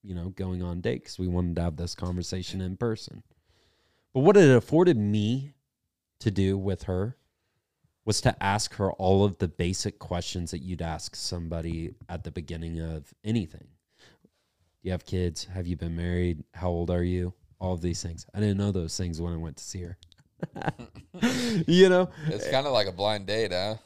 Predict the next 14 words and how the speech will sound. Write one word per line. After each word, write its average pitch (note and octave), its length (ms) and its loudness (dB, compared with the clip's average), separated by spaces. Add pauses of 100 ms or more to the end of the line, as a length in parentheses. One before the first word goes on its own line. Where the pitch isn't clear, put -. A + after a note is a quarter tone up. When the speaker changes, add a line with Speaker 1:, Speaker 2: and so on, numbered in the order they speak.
(280)
Speaker 1:
Yeah, C4 280 8
really. E3+ 420 10
Speaker 2:
<laughs> - 20 2
Speaker 1:
It, E3+ 240 6
it, F#3+ 320 4
it, F#3+ 260 6
it D#3 180 6
kinda E3 280 6
was. - 640 2 (200)
It B2+ 120 -4
kinda C#3 240 8
was. C3+ 500 0 (100)
And, A#2 600 6 (100)
um, G2+ 540 2